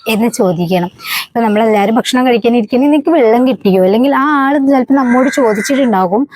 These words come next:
വെള്ളം. അപ്പോ നമ്മൾ ചോദിക്കാറുണ്ട്, "നിനക്ക് വെള്ളം കിട്ടിയോ?" എന്നുള്ളത് അല്ലേ? എങ്ങനെ ചോദിക്കും? "Did you get water?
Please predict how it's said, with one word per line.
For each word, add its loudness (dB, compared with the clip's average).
വെള്ളം. 0
അപ്പോ -4
നമ്മൾ 0
ചോദിക്കാറുണ്ട്, 0
"നിനക്ക് 0
വെള്ളം 2
കിട്ടിയോ?" 0
എന്നുള്ളത് -2
അല്ലേ? 0
എങ്ങനെ 2
ചോദിക്കും? -2
"Did -2
you 0
get 0
water? 0